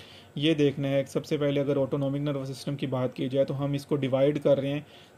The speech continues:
सिंपैथेटिक और पैरासिम्पैथेटिक नर्वस सिस्टम में। और ये इंपॉर्टेंट क्वेश्चन है, एग्जाम में पूछा जाता है। वो एग्जाम में आपको एग्जा-, ए, क्वेश्चन इस तरह से पूछा जा सकता है, "Differentiate between sympathetic and parasympathetic nervous system।"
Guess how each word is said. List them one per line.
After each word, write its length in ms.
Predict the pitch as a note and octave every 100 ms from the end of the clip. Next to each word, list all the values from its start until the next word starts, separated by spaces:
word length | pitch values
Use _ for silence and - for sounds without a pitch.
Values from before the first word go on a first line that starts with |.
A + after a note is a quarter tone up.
| -
सिंपैथेटिक 520 | D3+ D#3+ D3 C#3+ D3+
और 80 | D#3+
पैरासिम्पैथेटिक 760 | D3 C#3+ C#3+ C#3+ C3+ C#3 C#3+
नर्वस 300 | C#3+ B2+ C3
सिस्टम 280 | D3 - F3+
में। 180 | F#3+ G#3+ - - - -
और 120 | D3
ये 100 | D3+
इंपॉर्टेंट 500 | D#3+ D#3 D3 E3+ E3
क्वेश्चन 360 | D#3+ D3 D#3+ D3+
है, 120 | D3+
एग्जाम 260 | C3+ C#3+
में 140 | C#3 C3+
पूछा 240 | C#3 D3+
जाता 280 | C#3+ C#3+ D3
है। 100 | D3
वो 140 | D3
एग्जाम 460 | D#3 - C#3 E3 F3
में 80 | F3+
आपको 220 | E3+ F3
एग्जा-, 280 | D3+ D#3+ E3
ए, 100 | D3+
क्वेश्चन 520 | D3 - D#3+ E3+ F3+
इस 140 | F3
तरह 140 | F#3+ F#3
से 120 | F#3
पूछा 260 | F3+ D#3+ E3+
जा 120 | D#3+
सकता 240 | E3+ -
है, 80 | E3+
"Differentiate 760 | D#3 D3+ D3 D3 D3+ D3+ D#3
between 360 | D#3+ D#3 D#3 D3
sympathetic 500 | D3 C#3+ C#3+ C3+ D#3
and 140 | D#3+ D#3+
parasympathetic 760 | D3+ D3 D3+ D3 D3 C#3+ D3 C#3
nervous 240 | B2+ B2+
system।" 240 | B2+ C3